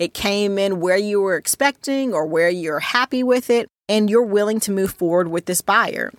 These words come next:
Then you would just sign off on the contract saying that you accept it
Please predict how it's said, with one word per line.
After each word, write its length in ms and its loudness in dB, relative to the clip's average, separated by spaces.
Then 400 -2
you 140 -2
would 100 -2
just 180 0
sign 280 0
off 180 2
on 80 -2
the 80 -2
contract 560 -2
saying 280 -4
that 220 -4
you 80 0
accept 460 0
it 180 -2